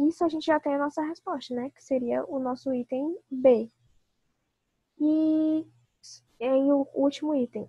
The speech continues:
abaixamento da temperatura no interior da caverna. Se a gente abaixasse a temperatura, é, não teria mais essa evaporação constante da água, e não, não, então não teria esses efeitos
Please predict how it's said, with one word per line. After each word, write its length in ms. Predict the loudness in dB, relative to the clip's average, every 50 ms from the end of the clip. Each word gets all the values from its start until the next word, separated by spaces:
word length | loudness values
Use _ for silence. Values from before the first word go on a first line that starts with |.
| -2
abaixamento 680 | -2 -2 0 2 0 0 0 -2 -4 -2 -2 -4 -2 0
da 120 | -2 -2
temperatura 540 | -2 -2 -4 -4 -2 -4 -4 -4 -4 -4 -4
no 120 | -4 -4 -6
interior 400 | -6 -2 -2 -2 0 0 -2 -2
da 120 | -4 -4
caverna. 680 | 0 0 0 0 2 0 -2 -2 -4 -6 -8 -10 -10
Se 100 | -4 -4
a 60 | -4
gente 160 | -4 -2 -4 -4
abaixasse 540 | -2 -2 -4 -6 -4 -2 -4 -4 -4 -6
a 40 | -8
temperatura, 840 | -8 -6 -6 -4 -6 -6 -6 -4 -4 -2 -2 0 -2 -2 -4 -6 -6 -6
é, 500 | -6 -4 -4 -2 -2 -2 -2 -4 -4 -6 -10 _ _ _ _ _ _ _ _ _ _ _ _ _ _ _ _ _ _ _ _ _ _ _ _
não 340 | -10 -6 -2 0 0 0 0
teria 400 | 0 0 0 0 2 2 2 0
mais 320 | 0 -2 -4 -4 -2 -2 -2
essa 560 | -2 -2 0 0 2 2 2 2 0 -2 -4 _ -4 -2
evaporação 680 | 0 0 0 0 -2 -2 -4 -4 -4 -4 -6 -8 -10
constante 440 | -6 -6 -8 -8 -8 -10 -14 -10 -2
da 100 | -2 0
água, 300 | 0 0 0 -2 -4 -6
e 40 | -8
não, 240 | -8 -10 -10 -12 -14 _ -14
não, 180 | -10 -8 -8 -8
então 220 | -6 -6 -6 -6
não 180 | -6 -6 -8 -4
teria 300 | -4 -4 -4 -2 -4 -4
esses 240 | -6 -6 -6 0
efeitos 560 | 0 0 0 0 -2 -4 -4 -4 -6 -12 -20